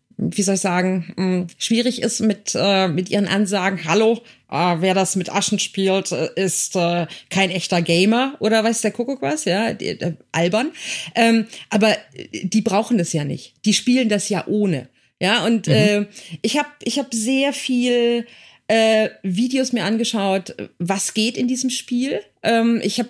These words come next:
Speaker 1: äh, mir die beklopptesten Builds angeschaut. Ähm, das ist ja das Tolle an diesem Spiel. Ich spiel ja mit meinem Bluthund-Reißzahn-Bild, ähm, Melee, immer noch ein sehr, sehr, möchte sagen, äh, Standard, äh,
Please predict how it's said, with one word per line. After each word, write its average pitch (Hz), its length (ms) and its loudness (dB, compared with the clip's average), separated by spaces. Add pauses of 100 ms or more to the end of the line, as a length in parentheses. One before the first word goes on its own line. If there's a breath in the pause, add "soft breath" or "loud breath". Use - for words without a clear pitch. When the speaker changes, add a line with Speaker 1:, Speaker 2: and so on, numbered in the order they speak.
(140)
Speaker 1:
äh, 214 260 4
mir 214 200 2
die 185 80 -4
beklopptesten 226 580 -2
Builds 233 260 0
angeschaut. 247 680 -4 (400 loud breath)
Ähm, 233 540 4 (300)
das 240 200 0
ist 254 100 -2
ja 294 80 2
das 202 240 0
Tolle 294 320 -2
an 180 140 0
diesem 170 200 -2
Spiel. 196 300 -2
Ich - 160 -2
spiel 262 220 -2
ja 233 80 2
mit 196 160 -4
meinem 170 200 2
Bluthund-Reißzahn-Bild, 220 1700 0 (480 loud breath)
ähm, 220 500 2 (180)
Melee, 208 580 2 (500 loud breath)
immer 247 240 2
noch 294 160 -2
ein 285 120 2
sehr, 220 360 0
sehr, 190 520 0 (160)
möchte 208 260 0
sagen, 190 720 0 (680 loud breath)
äh, 208 120 2 (100)
Standard, 180 800 0 (240)
äh, 180 280 2